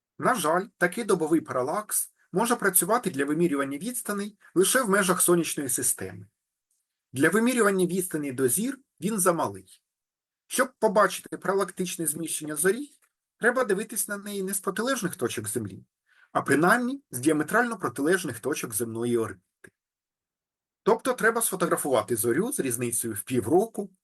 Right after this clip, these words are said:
і виміряти її паралактичне зміщення. Відповідний паралакс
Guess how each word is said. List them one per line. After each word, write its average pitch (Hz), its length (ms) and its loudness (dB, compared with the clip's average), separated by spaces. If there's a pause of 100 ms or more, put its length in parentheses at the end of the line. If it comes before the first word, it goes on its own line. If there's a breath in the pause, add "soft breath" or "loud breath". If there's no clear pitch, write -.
(160)
і 151 100 4
виміряти 220 480 2
її 131 220 -2
паралактичне 131 720 -2
зміщення. 107 640 -8 (580)
Відповідний 220 500 0
паралакс 180 680 0